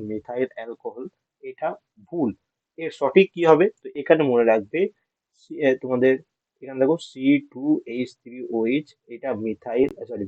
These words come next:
মিথানল মিথাইল অ্যালকোহল নয়, এটা মিথাইল অ্যালকোহলের যে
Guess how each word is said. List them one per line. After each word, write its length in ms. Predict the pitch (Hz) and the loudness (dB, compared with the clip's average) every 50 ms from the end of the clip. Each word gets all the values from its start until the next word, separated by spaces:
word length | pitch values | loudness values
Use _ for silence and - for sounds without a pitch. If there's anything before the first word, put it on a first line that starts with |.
| 107 | -8
মিথানল 380 | 113 110 - 143 143 147 151 147 143 131 | -4 2 2 4 6 6 4 4 2 0
মিথাইল 260 | 123 120 - 131 127 123 | -2 0 0 0 0 0
অ্যালকোহল 420 | - 120 117 - - 117 117 120 110 101 117 | -2 -4 -4 -4 -6 -4 -4 -4 -2 0 2
নয়, 160 | 147 202 262 - _ _ _ _ _ _ _ | 2 2 2 0 _ _ _ _ _ _ _
এটা 200 | 156 143 175 170 170 - - 127 | -12 -4 0 0 0 0 0 -4
মিথাইল 440 | 120 120 120 117 - 156 165 165 156 - - _ _ _ | -8 -6 -4 4 6 8 8 8 6 0 -6 _ _ _
অ্যালকোহলের 560 | 127 131 131 123 - 127 127 131 123 127 123 113 | -8 -6 -6 -6 -2 0 2 4 4 4 4 2
যে 100 | 123 | 0